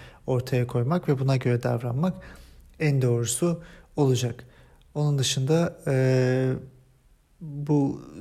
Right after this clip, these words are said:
en baştan beri söylediğimiz gibi pandemiyi iyi yönetenler ve iyi yönetemeyenler olarak ikiye ayrılacağını söyleyebiliriz ülkelerin. Türkiye burada nerede yer alacağına, e, maalesef çoktan karar vermiş gibi görünüyor.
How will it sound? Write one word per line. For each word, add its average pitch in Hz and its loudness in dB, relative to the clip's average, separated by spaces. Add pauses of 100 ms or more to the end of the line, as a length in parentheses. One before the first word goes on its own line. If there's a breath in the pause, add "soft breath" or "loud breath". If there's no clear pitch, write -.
(220)
en 143 0
baştan 131 2
beri 131 2
söylediğimiz 135 0
gibi 131 -2 (840)
pandemiyi 139 2 (300 loud breath)
iyi 156 6
yönetenler 131 2 (160)
ve 135 2
iyi 131 0
yönetemeyenler 127 2
olarak 135 -2 (360 loud breath)
ikiye 131 0
ayrılacağını 120 0 (200 loud breath)
söyleyebiliriz 120 0
ülkelerin. 120 2 (380 loud breath)
Türkiye 147 2 (180)
burada 131 2
nerede 131 2
yer 123 2
alacağına, 120 0 (540 loud breath)
e, 120 0
maalesef 127 0
çoktan 131 -2
karar 127 0
vermiş 123 -2
gibi 123 -8
görünüyor. 117 -4